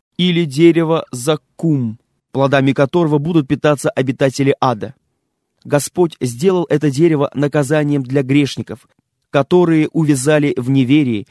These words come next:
и неповиновении Аллаху. Оно растёт в самой середине ада, и его корни берут начало из адских недр. Это самая скверная и самая отвратительная почва, а следовательно, и произрастающее на ней дерево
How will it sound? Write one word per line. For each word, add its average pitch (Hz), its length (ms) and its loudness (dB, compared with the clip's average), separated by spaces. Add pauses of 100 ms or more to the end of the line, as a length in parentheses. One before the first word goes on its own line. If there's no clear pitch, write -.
(260)
и 165 60 2
неповиновении 151 960 0
Аллаху. 131 560 -4 (640)
Оно 143 240 0
растёт 123 420 -4 (180)
в - 80 -16
самой 165 340 0
середине 135 680 -2
ада, 110 360 -2 (420)
и 131 60 -4
его 135 300 0
корни 147 340 -2
берут 151 340 -2
начало 143 520 -4
из 139 260 -6
адских - 460 -6
недр. 123 480 -6 (120)
Это 135 220 0
самая 143 400 0
скверная 127 640 -2 (220)
и 165 80 -4
самая 165 460 0
отвратительная 139 720 -4
почва, 127 500 -6 (420)
а 120 100 -4
следовательно, 117 720 -8 (300)
и 175 80 -2
произрастающее 147 1080 -2
на 135 120 -4
ней 131 180 -2
дерево 117 440 -4